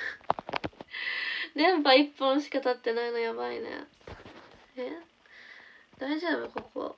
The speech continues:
山奥とかじゃないんだけど、普通に街中なんだけど。街中ではないか。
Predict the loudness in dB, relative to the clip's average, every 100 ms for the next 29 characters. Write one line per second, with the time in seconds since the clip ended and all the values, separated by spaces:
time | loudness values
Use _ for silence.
0 | -6 -2 2 2 2 0 2 2 0 0
1 | -2 -6 -8 -10 -12 -4 0 2 0 -2
2 | -4 -2 -2 -2 -2 -2 -2 -8 -10 -12
3 | -16 _ _ _ _ _ _ _ -20 _
4 | _ _ _ _ -12 -6 0 2 6 6
5 | 6 4 0 -2